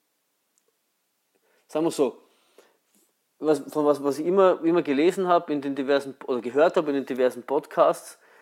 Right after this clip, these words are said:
es ist, ähm, diese Morning Pages heißen das, glaub ich. Soweit ich das verstanden habe, ich hab's jetzt nicht genau nachgelesen, aber soweit ich das verstanden habe, geht's da darum, dass man in der Früh, wenn man sich ein, ein, ein leeres Blatt Papier nimmt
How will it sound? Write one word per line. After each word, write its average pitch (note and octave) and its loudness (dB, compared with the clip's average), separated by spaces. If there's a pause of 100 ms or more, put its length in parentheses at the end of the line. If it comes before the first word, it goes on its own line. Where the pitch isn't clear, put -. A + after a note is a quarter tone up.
(100)
es - -14
ist, C#3 -2
ähm, B2+ -2
diese C3+ -2
Morning C3+ -2
Pages A#2+ -6
heißen A2+ -6
das, G#2+ -14
glaub A2 -4
ich. A2 -12
Soweit B2 -2
ich D#3 -6
das - -10
verstanden D3 -6
habe, C3+ -6
ich B2 -6
hab's A#2 -2
jetzt A2+ -12
nicht A#2+ -8
genau A2+ -6
nachgelesen, C3+ -2
aber A2+ -6 (360)
soweit A2+ -4
ich A2 -10
das - -16
verstanden C3 -4
habe, D3 -8 (320)
geht's - -4
da A#2+ -2
darum, D3+ 2 (380)
dass B2+ -4
man B2 -4 (1300)
in C3 -6
der C3 0
Früh, G3+ 4
wenn C#3 0
man C3+ -4
sich C3+ -8
ein, C3 -4
ein, B2+ -6
ein A#2+ -6
leeres C#3 2
Blatt C3 -2
Papier E3 -2
nimmt F#3+ -2